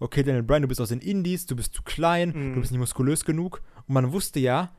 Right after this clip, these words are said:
Speaker 1: okay, es stimmt halt irgendwo.
Speaker 2: Mhm.
Speaker 1: Und deswegen war man auch noch, man hat gesagt: Okay, ich bin jetzt noch viel, viel mehr für Daniel Bryan und jetzt hasse ich auch die Authority noch mehr.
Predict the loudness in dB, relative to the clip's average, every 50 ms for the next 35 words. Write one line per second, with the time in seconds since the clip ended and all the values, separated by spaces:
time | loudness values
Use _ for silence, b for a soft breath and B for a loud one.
0 | b b b b b -6 -2 0 0 0 0 0 -2 -2 -2 -2 -2 -2 -2 -2
1 | -2 0 0 0 0 -2 -2 -2 0 0 2 2 0 -2 -2 -2 -2 0 0 0
2 | -2 -4 -8 -16 _ _ _ _ -6 -4 -4 -4 -4 -4 0 2 2 2 2 0
3 | -2 -2 0 2 2 2 0 0 -4 -4 -2 -2 -2 -2 -2 -4 -6 -8 -10 b
4 | b b -2 0 0 0 2 0 0 2 2 0 0 -4 -10 -10 -4 0 0 0
5 | 0 B B B -20 B B _ _ _ _ _ _ _ _ _ -2 -2 0 0
6 | 2 2 2 0 0 -2 -2 -2 0 0 -2 -2 0 -2 0 0 0 0 0 0
7 | 0 0 0 -2 0 2 4 4 4 2 0 -2 -4 b b b b b b 0
8 | 0 2 4 2 2 0 -2 -4 -4 -4 -4 -4 -4 -4 -4 -2 -2 -2 -2 0
9 | 2 2 2 2 0 0 -2 -2 -2 -2 -4 -6 -6 -2 0 2 2 2 0